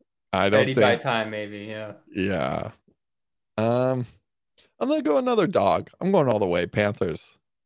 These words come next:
Speaker 1: Give me
Speaker 2: All
Speaker 1: it.
Speaker 2: right, I love it.
Speaker 1: You know what? I'm, I'm still fighting. I'm still fighting hard.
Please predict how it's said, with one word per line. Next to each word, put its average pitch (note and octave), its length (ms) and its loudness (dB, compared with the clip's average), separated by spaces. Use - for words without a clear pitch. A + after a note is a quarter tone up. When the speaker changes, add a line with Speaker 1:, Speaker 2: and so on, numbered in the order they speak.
Speaker 1:
Give B2 120 2
me F3 60 4
Speaker 2:
All E3+ 60 4
Speaker 1:
it. F3+ 40 4
Speaker 2:
right, D3+ 200 0
I A2+ 80 -8
love C#3+ 240 -2
it. A2+ 200 -10
Speaker 1:
You A#2 60 -4
know A#2 100 0
what? A2+ 160 -2
I'm, A#2 140 -2
I'm A2+ 140 -2
still A2+ 200 0
fighting. F#2 480 -4
I'm A#2+ 80 -4
still C3 200 -2
fighting G2+ 320 -4
hard. F#2+ 360 -4